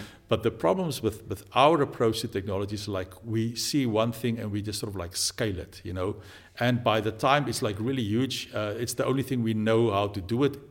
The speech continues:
All the industries are optimized around it. And, uh, you know, we, we saw what happened also with covid, you know, how quickly sort of, like, the, the supply systems,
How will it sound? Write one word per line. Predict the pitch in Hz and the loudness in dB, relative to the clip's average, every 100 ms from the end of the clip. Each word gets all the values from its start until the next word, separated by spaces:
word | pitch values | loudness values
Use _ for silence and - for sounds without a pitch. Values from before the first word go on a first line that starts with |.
| - - | -12 0
All | 127 135 | 2 4
the | 123 127 131 | 4 4 4
industries | 135 135 - 123 101 | 2 2 0 -2 -2
are | 120 | -2
optimized | 113 - 123 107 95 90 104 | -4 -4 -2 0 0 0 -4
around | 90 113 147 151 | -2 2 2 2
it. | 151 151 - - - - - | -2 -6 -18 -20 -20 -8 0
And, | 113 107 104 117 | 0 0 -2 0
uh, | 107 101 95 95 95 | 2 2 0 -2 -4
you | 117 | -2
know, | 120 120 | 0 -2
we, | 127 135 | -4 -6
we | 139 | 0
saw | 143 190 | 2 2
what | 143 113 | 2 2
happened | 107 131 | 0 0
also | 117 113 104 | -4 -4 -4
with | 95 - | -4 0
covid, | 131 110 85 - 107 | 0 0 -4 -8 -6
you | |
know, | 101 101 | -4 0
how | 98 107 | 0 0
quickly | 127 127 127 110 | -2 -2 -2 -4
sort | - - | -4 -6
of, | 101 | -4
like, | 92 90 - | -6 -6 -6
the, | 104 95 95 92 - - - - | -4 -2 -4 -8 -14 -20 -20 -14
the | - 104 101 92 92 90 85 87 - _ _ _ _ _ - - | -6 -4 -4 -4 -6 -6 -6 -10 -20 _ _ _ _ _ -20 -8
supply | - 131 139 127 127 | -2 0 6 8 6
systems, | 127 110 - 92 87 | 4 -2 -2 -2 -2